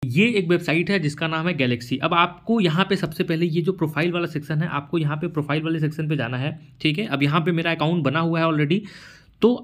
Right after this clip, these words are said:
आपको कैसे अकाउंट बनाना है, मैं आपको प्रोसेस बता देता हूँ। यहाँ पे सबसे पहले आप सभी लोगों को Galaxy को MetaMask से कनेक्ट करना पड़ेगा, ठीक है। उसके बाद आप यहाँ पे सेटिंग में जाओगे, तो सेटिंग में जाने के बाद यहाँ पे आप सभी लोगों को सोशल अकाउंट का एक ऑप्शन दिखेगा, ठीक है। यहाँ पे अपना यूजर नेम सेट कर सकते हो, प्रोफाइल, वॉलेट एड्रेस, ठीक है।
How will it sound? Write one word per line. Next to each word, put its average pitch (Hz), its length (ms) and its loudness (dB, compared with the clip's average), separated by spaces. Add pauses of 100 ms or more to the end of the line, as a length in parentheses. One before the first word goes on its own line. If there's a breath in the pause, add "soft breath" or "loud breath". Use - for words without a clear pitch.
आपको 151 320 0
कैसे 170 320 0
अकाउंट 170 240 0
बनाना 160 240 -2
है, 185 60 0
मैं 175 120 0
आपको 160 160 -2
प्रोसेस 160 340 0
बता 135 220 0
देता 131 160 -2
हूँ। 190 140 2
यहाँ 156 240 2
पे 180 140 0
सबसे 175 280 -2
पहले 170 260 0
आप 151 200 -2
सभी 160 200 0
लोगों 156 240 0
को 170 140 0
Galaxy 143 400 0
को 196 140 0
MetaMask 156 560 -2
से - 200 -2
कनेक्ट 131 280 -2
करना 110 220 -2
पड़ेगा, 104 280 -4
ठीक 151 180 -2
है। 196 100 0 (380 loud breath)
उसके 160 260 0
बाद 190 200 0
आप 170 200 -2
यहाँ 170 180 0
पे 180 120 -2
सेटिंग 180 320 0
में 185 80 2
जाओगे, 160 360 0 (480 loud breath)
तो 190 80 4
सेटिंग 180 320 2
में 220 80 4
जाने 180 240 2
के 180 80 -4
बाद 175 260 0
यहाँ 156 220 0
पे 190 100 2
आप 175 140 0
सभी 170 200 2
लोगों 170 240 2
को 214 160 0
सोशल 190 480 0
अकाउंट 170 320 0
का 185 60 0
एक 175 120 0
ऑप्शन 147 260 2
दिखेगा, 117 320 -2
ठीक 156 200 -4
है। 226 80 -2
यहाँ 156 220 0
पे 165 100 -2
अपना 156 280 0
यूजर 143 340 4
नेम 156 160 0
सेट 151 200 -2
कर 156 100 -2
सकते 151 260 -4
हो, 160 80 0
प्रोफाइल, 147 560 0
वॉलेट 147 340 2
एड्रेस, 151 460 0
ठीक 156 140 -2
है। 196 140 2